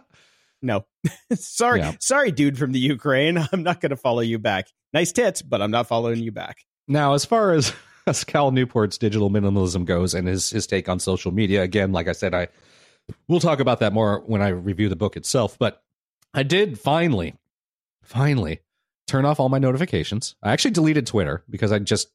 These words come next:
Speaker 1: I don't get on Twitter on my phone ever. That's something I save for my desktop. But I made a folder and I moved Facebook and Instagram into it, so they're not front and center, and notifications are turned off on them,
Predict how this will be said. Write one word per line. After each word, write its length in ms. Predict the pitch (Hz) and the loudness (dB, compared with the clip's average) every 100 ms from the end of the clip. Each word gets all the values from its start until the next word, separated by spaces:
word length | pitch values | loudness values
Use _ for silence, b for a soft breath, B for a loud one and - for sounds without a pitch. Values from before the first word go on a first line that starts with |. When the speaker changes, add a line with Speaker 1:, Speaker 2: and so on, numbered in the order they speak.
| _ | _
Speaker 1:
I 160 | 101 98 82 | 0 0 0
don't 180 | - 104 | -2 0
get 120 | - | 2
on 120 | 98 98 | 0 0
Twitter 300 | - 90 87 | -2 0 0
on 80 | |
my 140 | 87 87 | 0 -2
phone 240 | 87 85 | -2 -2
ever. 340 | 80 80 78 82 | -2 -6 -6 -6
That's 220 | 85 - | -6 -6
something 220 | 85 82 | -8 -6
I 60 | 85 | -4
save 200 | 85 78 | -4 -4
for 80 | |
my 80 | 85 | -4
desktop. 480 | 78 78 - 76 85 B B B - | -2 -2 -2 -4 -4 B B B 0
But 120 | 143 | 2
I 120 | 143 | 4
made 300 | 135 127 147 | 4 4 2
a 40 | 170 | 2
folder 400 | 151 143 131 127 | 2 2 4 2
and 80 | |
I 60 | 113 | 4
moved 420 | 113 127 117 - | 4 2 0 -2
Facebook 380 | - 120 - 117 | 0 0 2 2
and 80 | 123 | 2
Instagram 460 | 104 - 107 104 98 | 2 0 2 0 0
into 280 | 95 90 90 | -2 0 -2
it, 100 | - | -2
so 100 | 92 | -2
they're 100 | 92 | 2
not 200 | 101 - | 0 0
front 180 | 117 | -4
and 80 | 117 | -2
center, 300 | - 101 95 | -2 -2 0
and 180 | 95 101 | 0 0
notifications 680 | 104 113 117 104 101 110 98 | 2 0 -2 -2 -2 -2 -6
are 40 | |
turned 260 | 90 110 90 | -4 -2 0
off 200 | 90 - | 0 0
on 140 | 82 | -4
them, 160 | 82 98 | -2 -4